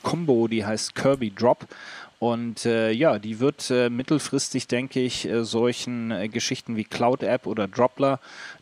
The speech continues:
die wir ja auch schon ausführlich hier, äh, behandelt und auch nicht immer gut behandelt haben, aus gegebenen Gründen, äh, Konkurrenz machen. Denn das erlaubt im Grunde, ähm, nicht nur eben mit Dropshare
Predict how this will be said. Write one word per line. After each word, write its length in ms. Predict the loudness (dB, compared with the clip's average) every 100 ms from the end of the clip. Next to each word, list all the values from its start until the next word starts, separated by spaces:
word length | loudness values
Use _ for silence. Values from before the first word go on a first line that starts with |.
| -2
die 100 | 2
wir 140 | 2
ja 160 | 2 2
auch 120 | 0
schon 240 | 0 -4
ausführlich 680 | -4 -2 -2 0 0 2 0
hier, 500 | -2 0 2 4 2
äh, 80 | 0
behandelt 580 | 0 -2 -2 2 2 0
und 180 | -6 -2
auch 260 | -2 -2
nicht 160 | -4 -4
immer 180 | -2 0
gut 240 | 0 0
behandelt 480 | 0 0 0 -4 -2
haben, 340 | 0 0 -4 -10 -14 -18 -10
aus 280 | -2 -2 -2
gegebenen 540 | -4 0 -2 -2 -6
Gründen, 520 | 0 0 -2 -6 -4
äh, 220 | -2 -2 -2
Konkurrenz 640 | -2 -2 -2 -2 -2 -6
machen. 420 | -6 -8 -8 -6
Denn 300 | -2 -2 -2
das 180 | -2 -2
erlaubt 400 | 2 2 2 0
im 160 | -6 -2
Grunde, 680 | -2 0 2 2 2 0 0
ähm, 380 | -2 -2 -6 -8 -4
nicht 220 | -4 -2
nur 140 | -2
eben 220 | 0 -2 -4
mit 140 | -2
Dropshare 520 | 0 0 0 0 0